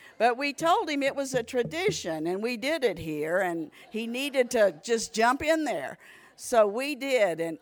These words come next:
I think the kids enjoyed that. They kept chanting out his name, "Pastor Steve,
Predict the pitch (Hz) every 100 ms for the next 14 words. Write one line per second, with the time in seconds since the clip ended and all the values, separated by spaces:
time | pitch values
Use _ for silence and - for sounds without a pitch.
0 | - 190 220 202 220 180 165 196 202 175
1 | 180 170 170 185 185 180 175 175 185 190
2 | 220 208 _ - 190 196 190 175 185 185
3 | 175 208 196 170 262 262 - 247 247 240
4 | - 277 247 196 165